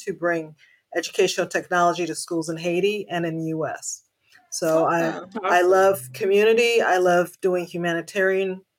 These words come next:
Speaker 1: things, and I'm very strong advocate for education for all.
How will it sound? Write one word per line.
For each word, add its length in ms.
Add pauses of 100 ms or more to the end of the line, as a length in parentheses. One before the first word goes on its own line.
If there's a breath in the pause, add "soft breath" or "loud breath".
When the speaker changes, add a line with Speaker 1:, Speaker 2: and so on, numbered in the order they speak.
(180)
Speaker 1:
things, 380
and 360
I'm 280
very 420 (300 soft breath)
strong 420
advocate 500
for 200
education 540
for 180
all. 260